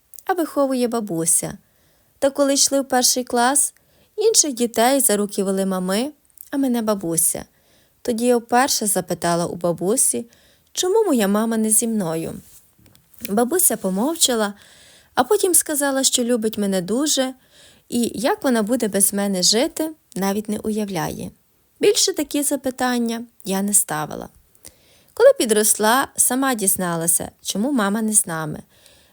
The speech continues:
Виявляється, я живу з татовою мамою, а моя мама вдруге вийшла заміж. Її чоловік проти того, щоб я жила з ними. Поставив маму перед вибором, і мама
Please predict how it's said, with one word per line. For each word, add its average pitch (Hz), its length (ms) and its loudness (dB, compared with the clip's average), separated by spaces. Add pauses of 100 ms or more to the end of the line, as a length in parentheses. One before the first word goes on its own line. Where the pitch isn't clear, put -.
Виявляється, 311 760 4
я 254 240 2
живу 262 320 0
з - 120 2
татовою 208 600 -2
мамою, 185 580 -4 (460)
а 190 100 -2
моя 175 260 0
мама 285 520 0 (220)
вдруге 330 400 2
вийшла 247 400 2
заміж. 190 600 -2 (480)
Її 349 280 4
чоловік 196 440 0
проти 190 260 -4
того, 247 300 -2
щоб 185 280 -2
я 190 200 0
жила 196 300 0
з - 120 0
ними. 170 340 -6 (640)
Поставив 320 580 2
маму 294 300 2
перед 294 300 -2
вибором, 214 540 -2 (400)
і 190 100 -4
мама 247 460 0